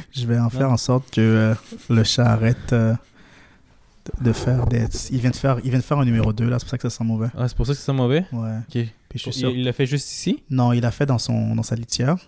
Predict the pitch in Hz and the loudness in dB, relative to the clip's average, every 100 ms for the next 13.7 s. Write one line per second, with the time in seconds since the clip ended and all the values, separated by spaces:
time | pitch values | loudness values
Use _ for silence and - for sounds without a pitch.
0 | _ _ - 104 139 139 110 - 120 117 | _ _ -2 2 2 2 0 -2 -2 0
1 | 113 123 120 135 135 139 170 - 190 214 | 0 0 2 0 0 -2 -2 -4 -6 -4
2 | 120 113 110 - - 131 - - - 127 | -4 -4 -4 -6 -8 -10 -14 -16 -6 -2
3 | - 113 - 123 - 113 113 107 _ _ | -2 -4 -4 -4 -4 -4 -4 -6 _ _
4 | _ _ _ - 131 139 165 151 123 120 | _ _ _ -6 0 2 2 2 0 -2
5 | - 120 117 113 110 117 117 110 147 - | -4 -4 -2 -2 -2 0 0 0 -2 -6
6 | _ _ _ 110 - 120 _ - 123 - | _ _ _ -20 -16 -18 _ -8 -8 -4
7 | 123 139 156 156 143 120 120 127 - 131 | -2 -2 -4 0 0 2 0 -2 -2 0
8 | 123 123 214 - 123 117 131 139 _ - | 0 -2 -4 -6 -14 -10 -10 -12 _ -4
9 | 123 117 - - 113 110 110 - 104 104 | -2 -2 -4 -4 0 2 0 0 2 2
10 | 107 - _ - _ - - - - 131 | 0 -4 _ -20 _ -20 -20 -20 -8 -4
11 | - 120 - 117 110 - 117 107 - 117 | -2 -2 0 0 0 -2 0 0 0 -2
12 | 120 - 117 - 123 113 113 107 113 113 | -2 0 0 0 -2 0 0 2 2 2
13 | 120 117 107 - 117 113 107 | -2 -4 -4 -4 -2 0 0